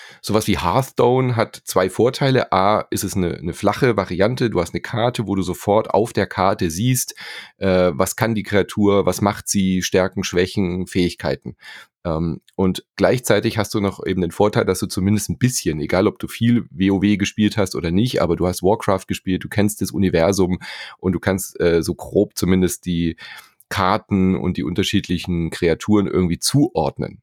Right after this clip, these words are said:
Wie gesagt, aber hauptsächlich dadurch, dass es eben Karten sind, die dir direkt eine Übersicht geben. Und hier hast du ja so Miniaturen, die wirklich auch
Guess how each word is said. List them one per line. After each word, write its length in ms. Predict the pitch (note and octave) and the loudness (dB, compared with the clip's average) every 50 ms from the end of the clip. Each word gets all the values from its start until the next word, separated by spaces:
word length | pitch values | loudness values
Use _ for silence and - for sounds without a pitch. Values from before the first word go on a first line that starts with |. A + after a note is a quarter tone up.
| _ - | _ -2
Wie 120 | F#2+ G#2+ | 0 2
gesagt, 240 | A2 G2+ D2+ - - | 2 2 2 2 2
aber 140 | - F2+ F2 | 0 2 2
hauptsächlich 380 | G#2 - - - A2 F#2 F#2+ - | 2 0 0 0 -2 -2 0 0
dadurch, 240 | F#2 F2+ F#2 F2 | 2 2 2 0
dass 120 | - F2 D#2+ | -2 -4 -6
es 100 | E2+ - | -6 -6
eben 180 | - - - | -6 -6 -6
Karten 400 | - - - - F2+ - - G#2 | -6 -6 -2 -2 -2 0 0 0
sind, 240 | F2 G2 F#2+ F2+ - | 0 2 0 0 0
die 60 | G2 - | 0 0
dir 160 | F2+ F2 - | 0 0 0
direkt 320 | - - F2+ - F#2 - - | -2 -4 -4 -4 -4 -4 -6
eine 80 | F#2 | -6
Übersicht 380 | - - G#2 G2 - D2+ - - | -2 0 0 0 0 -2 -8 -8
geben. 240 | - C#2 C2+ - B1+ - - - - - - - - _ | -6 -6 -6 -6 -10 -14 -18 -20 -18 -18 -18 -20 -12 _
Und 180 | - F#2+ - | -8 -6 -2
hier 180 | - A2+ B2 C#3 | 0 2 2 2
hast 160 | C#3 B2 - | 0 0 0
du 40 | A2+ | 2
ja 100 | G#2+ G#2 | 2 2
so 100 | G2 G#2 | 2 0
Miniaturen, 760 | F#2 F#2 G2+ G#2 G2 F2 D#2+ - - - C#3 F#3 A3 A3+ D4+ - - - - - _ - | 0 2 2 2 2 2 0 -2 -4 -2 0 0 0 0 -2 -4 -8 -14 -20 -20 _ -4
die 80 | G#2 F#2 | -2 0
wirklich 300 | - - - A#2+ - - | 0 0 -2 -2 0 0
auch 120 | A2+ G#2+ | 0 0